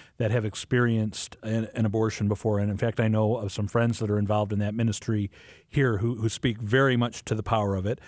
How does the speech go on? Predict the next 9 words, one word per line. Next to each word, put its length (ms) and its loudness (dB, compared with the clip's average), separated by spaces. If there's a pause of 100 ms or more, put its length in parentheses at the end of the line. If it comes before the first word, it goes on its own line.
(220)
Catherine 420 2
Glenn 260 2
Foster 600 2
will 180 -2
share 260 2
her 140 2
personal 480 0
testimony 640 0
of 120 0